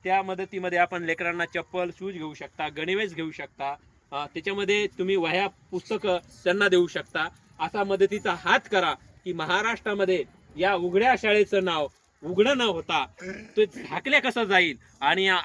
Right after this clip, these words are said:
आदर्श कसा प्रस्थापित होईल. आणि जी शिक्षक लाख रुपये पगार घेऊन वेळेवर येत नाही, गरिबांच्या लेकरांना दर्जेदार शिक्षण देत नाही, परंतु हे सर आहेत, या सर अलीकडं, हे सर एक रुपयाही न घेता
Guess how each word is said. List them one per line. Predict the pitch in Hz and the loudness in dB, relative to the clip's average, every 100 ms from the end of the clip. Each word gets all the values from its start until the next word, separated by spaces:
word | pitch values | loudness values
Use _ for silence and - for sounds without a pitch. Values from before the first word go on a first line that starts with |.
| 151 | 2
आदर्श | 185 311 302 | 6 6 6
कसा | 277 233 | 0 -2
प्रस्थापित | 208 196 - 185 180 160 | -2 -6 -2 -4 -4 -6
होईल. | 175 151 123 - - | -4 -4 -8 -18 -8
आणि | 143 175 202 190 | -2 0 2 -2
जी | 151 208 214 - _ - | -4 -4 -6 -10 _ -14
शिक्षक | 180 - 233 190 135 - - - | -8 -2 -2 -2 -4 -10 -20 -12
लाख | 139 170 214 | -2 2 2
रुपये | 240 233 220 | 2 -6 0
पगार | 202 214 208 | 4 6 6
घेऊन | 180 156 127 _ _ | 2 -6 -10 _ _
वेळेवर | 131 175 226 247 | -4 2 4 4
येत | 220 214 202 | 4 2 0
नाही, | 180 131 - _ _ _ | -2 -2 -10 _ _ _
गरिबांच्या | 156 190 220 214 220 | -4 0 2 4 4
लेकरांना | 190 202 220 214 202 185 139 147 | 4 2 4 0 2 -2 -2 -4
दर्जेदार | 196 202 208 202 | -4 0 0 0
शिक्षण | - 196 285 269 | -4 -2 0 2
देत | 220 - | -2 -2
नाही, | 160 123 _ _ - | -4 -4 _ _ -8
परंतु | 185 214 202 | -6 -4 0
हे | 190 | 0
सर | 196 202 220 | 0 -2 4
आहेत, | 202 175 143 - | 4 2 -4 -4
या | 151 | -4
सर | 180 175 | -4 -2
अलीकडं, | 165 143 139 - _ _ | -2 -2 -12 -16 _ _
हे | 175 214 | -2 -2
सर | 208 170 - | 0 -2 -2
एक | 156 180 | -2 -2
रुपयाही | 196 190 196 185 | -2 2 2 2
न | 202 | 0
घेता | 180 165 - 147 | -4 -4 -2 -4